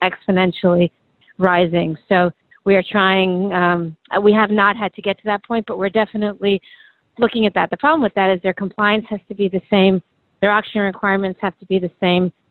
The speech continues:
Um, so there's a lot of, uh, it, it, it's, it sounds cute, but I'm not sure how it'll work overall from a pulmonary standpoint.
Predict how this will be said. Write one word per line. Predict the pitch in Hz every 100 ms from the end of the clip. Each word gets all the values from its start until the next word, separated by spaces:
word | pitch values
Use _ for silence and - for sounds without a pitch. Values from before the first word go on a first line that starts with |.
| _
Um, | 196 170 170 180
so | -
there's | 208 214
a | 226
lot | 226 247
of, | 214 185
uh, | 196 131 160 139
it, | 196 214 208
it, | 190 -
it's, | 233 -
it | 220 214 _
sounds | 233 208 233 -
cute, | - 254 294
but | 214
I'm | 202 208
not | 196 190
sure | - 214
how | 185 202 196 196
it'll | 190 180
work | 185 180
overall | 185 180 170 185 185 180 _ _ _
from | - 202
a | 175
pulmonary | - 185 175 170 -
standpoint. | 170 165 - 175 165